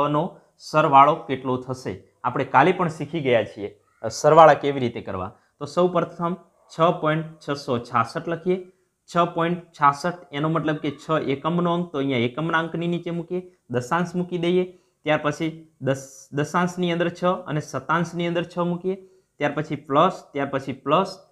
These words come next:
છ એકમનો અંક છે, એકમના અંકની નીચે મૂકીએ, ઝીરો દશાંશની અંદર મૂકીએ અને છ શતાંશની અંદર મૂકીએ. સરવાળો કરીએ, છ ના છ,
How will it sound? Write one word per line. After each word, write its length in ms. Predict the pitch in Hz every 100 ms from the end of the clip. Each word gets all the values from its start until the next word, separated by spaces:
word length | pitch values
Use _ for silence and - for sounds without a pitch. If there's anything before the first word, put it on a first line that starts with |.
| _ _
છ 120 | -
એકમનો 580 | 160 143 139 170 175 170
અંક 140 | 175
છે, 120 | 175
એકમના 400 | 147 127 165 175
અંકની 280 | 170 175 175
નીચે 260 | 175 175 180
મૂકીએ, 420 | 175 175 190 196 _ _ -
ઝીરો 340 | 117 147 156
દશાંશની 640 | 135 123 165 170 175 180
અંદર 180 | 175 175
મૂકીએ 480 | 175 175 180 180 -
અને 180 | 131 135
છ 220 | 127 - 160 127 - _ -
શતાંશની 580 | 139 151 170 170 185
અંદર 180 | 180 175
મૂકીએ. 420 | 175 165 180 180 _ _ _ _ _
સરવાળો 440 | _ - 151 170 170
કરીએ, 340 | 175 175 175
છ 120 | -
ના 220 | 147 139 110
છ, 160 | -